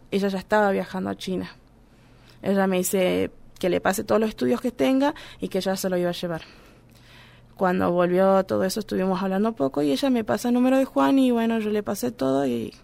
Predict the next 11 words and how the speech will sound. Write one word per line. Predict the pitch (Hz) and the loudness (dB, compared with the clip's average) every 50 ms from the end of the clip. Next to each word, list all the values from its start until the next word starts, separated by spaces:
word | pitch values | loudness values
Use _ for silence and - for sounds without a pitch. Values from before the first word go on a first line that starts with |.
| - - - - - - - - | -20 -20 -20 -20 -20 -20 -12 -4
gracias | 190 202 202 - - 123 | -2 -2 -2 0 0 2
a | 214 | 4
Dios | 220 214 226 220 | 4 4 2 2
fue | - - 208 190 | 0 -2 0 0
apta | 196 196 - - - - | 0 -2 -4 -6 -4 -2
mi | 214 214 220 | -2 -2 -2
hija, | 226 - - 240 254 262 - - - - - - - - - - - | -4 -4 -4 -6 -6 -6 -10 -18 -20 -20 -20 -20 -20 -20 -20 -20 -10
eh, | - 196 185 180 185 | -8 -6 -4 -4 -6
obtuvimos | - - - - 185 185 196 214 233 233 220 214 | -8 -8 -10 -6 0 2 2 2 2 2 0 0
el | 202 196 - | -2 -2 0
turno | 233 233 226 226 233 233 247 269 | 2 2 2 2 2 0 0 -2